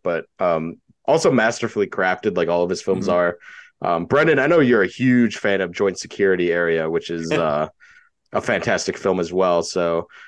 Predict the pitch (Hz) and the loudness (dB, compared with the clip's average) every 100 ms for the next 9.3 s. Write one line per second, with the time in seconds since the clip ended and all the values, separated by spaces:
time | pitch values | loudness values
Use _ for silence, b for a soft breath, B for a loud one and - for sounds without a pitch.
0 | B - 170 220 - 160 131 127 117 - | B 0 2 2 2 0 2 2 0 -2
1 | 160 170 165 170 160 - 147 131 123 110 | 0 4 4 2 0 -2 -2 0 0 0
2 | 120 113 110 110 104 104 98 98 95 - | 0 0 -2 -4 0 2 2 2 -2 -2
3 | 95 92 98 123 113 143 123 127 110 - | -2 0 -2 -2 -2 0 0 -2 -2 -2
4 | 101 101 90 90 90 92 - 90 - - | -2 -2 -2 -6 -4 -4 -2 -4 -4 -8
5 | - 113 101 92 87 - 95 90 87 - | -2 0 2 0 0 0 2 2 0 -4
6 | B B - 139 151 156 143 127 127 123 | B B 0 2 4 4 2 2 0 0
7 | 107 117 120 120 110 110 110 107 113 104 | 0 2 2 0 -2 -2 -2 -2 -2 -2
8 | 92 - 117 107 - 98 87 95 98 98 | -2 -2 0 0 -2 -4 -2 -2 -2 0
9 | 107 92 | -4 -4